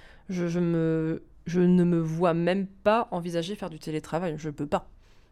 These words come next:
C'est même pas envisageable. Et puis, en fait, il me manquerait, euh, trop. J'aime trop être avec eux, euh, passer du temps et, euh, et aller ensemble dans la même direction. Et se réunir pour dire, « Ok, qu'est-ce qu'on fait ? Comment on y va ? » et,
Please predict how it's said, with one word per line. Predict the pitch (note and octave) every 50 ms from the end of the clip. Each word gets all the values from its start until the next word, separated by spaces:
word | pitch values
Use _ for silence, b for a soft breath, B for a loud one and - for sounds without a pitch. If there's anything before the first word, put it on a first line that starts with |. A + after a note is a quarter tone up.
| b
C'est | - - D#3
même | D3 C#3+ D3 D#3
pas | D#3 D#3
envisageable. | D3+ D3 C#3 D3 D3+ D#3+ F#3+ F3 C#3+
Et | C3+ C3+
puis, | - - - D3+
en | C#3+
fait, | - F3 - - -
il | D3+
me | C#3+ C#3 B2+
manquerait, | C#3+ C#3+ C#3+ C#3+ - - C#3 C#3+
euh, | C3+ C#3 C3+ C3
trop. | - - - G3+ F#3+ b b b b b b b b b b b -
J'aime | F3+ D#3 C#3+ C#3+
trop | - - G#3 G3+
être | F#3 - - E3+
avec | D#3+ D3 D3 D3 -
eux, | F3+ F#3
euh, | G3 G#3 G#3+ A3 G#3+ F#3+ E3+ D3+
passer | D3+ - D3 C#3+ - D#3
du | D3 - -
temps | - - F#3 F#3+ G3+ G#3+ G#3
et, | F3 D#3 D#3 D3+ D3+
euh, | D3 C#3 D3 D3 C#3+ C#3+ D3 D3+ D3+ D3 D3+ D3 D3+
et | D#3 - D3+ D3+ D#3 D#3 D#3 D#3+ - -
aller | E3+ E3+ E3+ F3 F#3 F#3+
ensemble | F3 E3+ F3 - - - - G#3+ A3 A3+ G#3 F3+
dans | E3+ E3 E3 D#3+ D#3+
la | D#3
même | D#3 D#3 D#3+ E3+
direction. | E3+ E3 E3 E3 E3+ E3+ - - E3 - b b b b b b b b b b b
Et | E3+ E3 D#3+
se | - - E3
réunir | D#3+ D#3+ E3 E3 E3 F3 G3 G#3+ -
pour | - - E3+ D#3+
dire, « | D#3+ F3+ F3
Ok, | E3+ E3 F#3 G#3 G3
qu'est-ce | F#3 D#3 -
qu'on | - D#3+ D#3+
fait ? | - - G3 G#3 G#3
Comment | - F3 D#3+ D3+ C#3+
on | D3 D3
y | D3
va ? » | D3 D#3 F3+ G3+ A3 G#3 F3
et, | D#3 C#3+ C#3 C#3 C3+ C#3 D#3